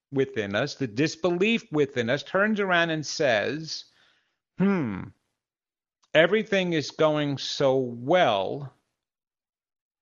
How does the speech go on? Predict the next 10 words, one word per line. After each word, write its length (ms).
I 340
wonder 600
how 220
long 280
that's 220
going 280
to 100
last." 880
So, 340
so 520